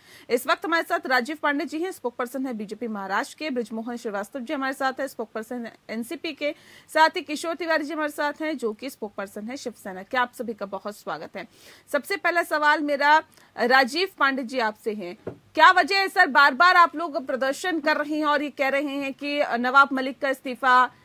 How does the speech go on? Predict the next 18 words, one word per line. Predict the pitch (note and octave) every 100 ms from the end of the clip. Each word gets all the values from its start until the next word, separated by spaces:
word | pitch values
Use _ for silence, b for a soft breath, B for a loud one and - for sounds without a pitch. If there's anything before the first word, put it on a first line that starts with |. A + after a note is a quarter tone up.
| b -
लिया | A#3 D#4 D#4
जाए, | A#3 G3+ F3+
लेकिन, | G#3 G3+ D#4 E4
आ, | D4+ C#4 A#3
शिवसेना | - B3+ - B3+ D#4
की | E4+
तरफ | C#4+ - D4 D#4 D#4
से | E4+ E4+ E4
तो | -
साफ | - D4 E4 -
तौर | D4+ A#3+
पर | A3 G#3+
कहा | - A3+ G#3+
जा | G3+ A3
चुका | A3+ C#4 D4+
है | C#4+ D4+
कि | D#4+ D#4+ D#4 - -
इस्तीफा | A#3+ - D4+ D4+ D4 F4 G4